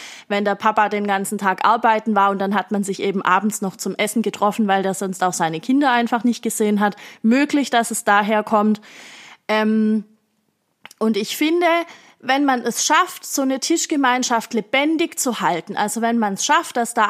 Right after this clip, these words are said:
alle im Gespräch mit drin sind, dann ist das eine feine Sache. Schwierig wird's, wenn es dann heißt, ja, aber du bist das Kind, du musst jetzt mal leise sein, weil jetzt unterhalten sich hier die Erwachsenen.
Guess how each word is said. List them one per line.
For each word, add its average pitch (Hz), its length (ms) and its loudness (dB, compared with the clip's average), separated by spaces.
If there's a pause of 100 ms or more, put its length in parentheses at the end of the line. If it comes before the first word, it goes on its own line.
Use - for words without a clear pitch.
alle 320 240 2
im 285 120 -2
Gespräch 269 560 -2
mit 247 180 -2
drin 320 240 0
sind, 196 460 -2 (400)
dann 277 180 2
ist 302 180 -4
das 240 120 -6
eine 226 100 -2
feine 240 380 0
Sache. 175 420 -2 (240)
Schwierig 330 520 -2
wird's, 277 420 -2 (240)
wenn 247 180 2
es 254 160 -2
dann 247 220 2
heißt, 247 300 0
ja, 202 140 6
aber 190 140 -2
du 226 140 -4
bist 311 240 -4
das 311 120 -4
Kind, 269 220 0
du 240 60 0
musst 240 240 0
jetzt 220 160 -4
mal 196 100 0
leise 226 380 2
sein, 277 260 2
weil 233 140 2
jetzt 214 160 -2
unterhalten 220 480 0
sich - 160 -6
hier 190 100 -2
die 175 120 -2
Erwachsenen. 220 640 2